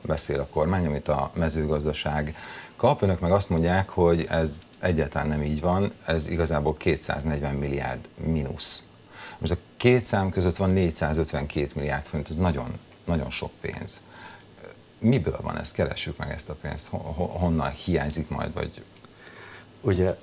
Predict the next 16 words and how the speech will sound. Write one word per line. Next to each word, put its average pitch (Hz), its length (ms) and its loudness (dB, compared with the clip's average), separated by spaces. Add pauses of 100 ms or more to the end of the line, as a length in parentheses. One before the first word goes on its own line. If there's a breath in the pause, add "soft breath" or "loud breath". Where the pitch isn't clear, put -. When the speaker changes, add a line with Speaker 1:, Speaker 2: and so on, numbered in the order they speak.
(100)
Speaker 2:
a - 40 -4
számokkal 90 540 4
nagyon 90 240 6
ügyesen 87 340 6
lehet 85 200 4
sakkozni. 95 600 2 (680 loud breath)
Mi 101 120 4
azon 95 260 8
az 90 120 6
állásponton 90 640 6
vagyunk, 85 400 4
hogy 85 320 4
a 80 340 4 (160)
magyar 87 360 6
mezőgazdasági 85 880 4
termelők 85 640 2